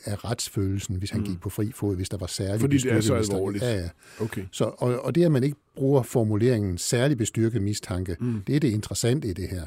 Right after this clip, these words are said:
Speaker 2: Altså, så argumentet om, at han har skulle sidde varetægtsfængslet i halvfjerds dage, altså et, der var en risiko for, at Findsen ville påvirke efterforskningen.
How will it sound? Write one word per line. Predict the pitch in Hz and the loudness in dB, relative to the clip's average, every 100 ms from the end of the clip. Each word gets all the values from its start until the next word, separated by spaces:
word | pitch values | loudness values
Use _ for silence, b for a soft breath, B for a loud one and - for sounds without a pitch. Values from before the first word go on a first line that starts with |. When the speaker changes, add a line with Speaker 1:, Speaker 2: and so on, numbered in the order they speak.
| - _ - | -12 _ -6
Speaker 2:
Altså, | 113 123 123 | -4 -4 -4
så | - | -4
argumentet | 131 123 156 139 160 208 196 196 196 | -2 -2 0 2 4 2 2 0 2
om, | 151 139 - | 0 0 -2
at | 151 127 | -2 0
han | 117 123 | 0 0
har | 123 | -2
skulle | 120 - 143 135 139 143 | -4 -4 0 2 4 2
sidde | - 139 139 151 | 0 0 0 0
varetægtsfængslet | 98 101 - 123 - 113 - 127 | -2 -2 -4 -6 -6 -8 -6 -4
i | |
halvfjerds | 107 98 101 98 101 | -4 -4 -4 -4 -6
dage, | - 90 90 | -8 -8 -6
altså | - 107 - 120 - - | -6 -4 -4 -6 -4 2
et, | 170 - - - 135 | 2 2 -10 -8 -2
der | 120 | 0
var | 117 107 | 0 0
en | 107 120 | 0 0
risiko | 127 175 - 131 | -2 -4 -6 -4
for, | 110 123 117 117 - | -4 -2 -2 -2 -4
at | 110 101 87 _ | -2 -2 -4 _
Findsen | - 135 131 - 131 110 | -6 -6 -6 -6 -4 -2
ville | 104 101 95 92 - - | -2 0 -2 -4 -10 -6
påvirke | 123 135 156 135 131 | -2 0 0 0 -2
efterforskningen. | 143 - 185 - 147 - 165 - | -4 -6 -8 -10 -12 -12 -12 -14